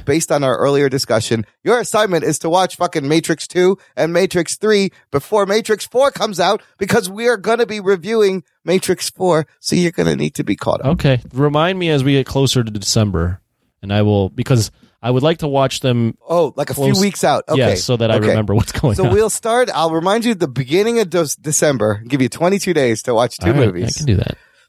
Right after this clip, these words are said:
Speaker 1: And then we can review Matrix Four on the show, because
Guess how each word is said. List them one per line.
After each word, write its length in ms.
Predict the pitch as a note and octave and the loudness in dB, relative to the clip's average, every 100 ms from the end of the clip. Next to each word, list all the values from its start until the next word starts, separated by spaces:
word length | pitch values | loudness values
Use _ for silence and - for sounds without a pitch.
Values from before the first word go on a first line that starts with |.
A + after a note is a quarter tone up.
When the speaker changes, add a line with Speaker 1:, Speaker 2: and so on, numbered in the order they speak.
| _ - | _ -4
Speaker 1:
And 220 | B2 A#2+ | -4 0
then 420 | F3 E3+ D3+ C#3+ - | 0 0 -2 -4 -4
we 140 | B2 B2+ | -4 -2
can 160 | B2 | 0
review 300 | A#2 B2 G3 | 0 2 2
Matrix 320 | F3+ F3 F3+ - | 2 0 -4 -4
Four 220 | B3 A3 | -2 0
on 100 | G#3 | -2
the 60 | G3 | 0
show, 200 | B3+ A#3 | 0 0
because 340 | F#3+ A3+ | 0 -2